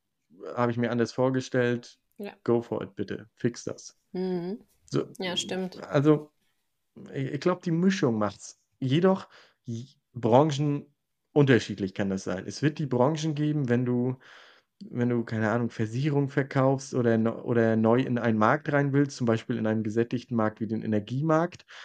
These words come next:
Speaker 1: dann musst du halt an der Tür klopfen, denk ich mal, ne? Da kannst du jetzt nicht vielleicht nur anrufen. Aber es gibt Branchen, wo du dann mehr,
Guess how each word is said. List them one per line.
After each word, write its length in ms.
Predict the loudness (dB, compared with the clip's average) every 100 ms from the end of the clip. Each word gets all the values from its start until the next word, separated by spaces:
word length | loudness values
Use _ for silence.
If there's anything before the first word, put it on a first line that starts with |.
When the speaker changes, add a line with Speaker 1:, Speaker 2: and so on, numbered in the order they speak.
| -10 -2
Speaker 1:
dann 80 |
musst 200 | 0 2
du 80 | 4
halt 140 | 4 6
an 80 | 4
der 120 | 4
Tür 240 | 4 2
klopfen, 560 | 2 -4 -4 -6 -8 -2
denk 200 | 0 0
ich 140 | -2 -6
mal, 180 | -4 -2
ne? 280 | -2 -4 -10 _ -20 _ -14
Da 280 | -4 0
kannst 220 | 2 2 0
du 40 |
jetzt 140 | 0 -2
nicht 300 | -4 -8 -20 _ _ -8
vielleicht 640 | 0 4 4 2 -6 -4
nur 260 | 2 2 2
anrufen. 720 | 0 -2 -6 -8 -8 -10 -16 _ _
Aber 120 | 2 2
es 140 | 2
gibt 200 | -8 -2
Branchen, 640 | 2 2 2 -2 -4 -4 -2
wo 80 | 0
du 100 | 2
dann 320 | 2 0 0
mehr, 400 | 0 0 -2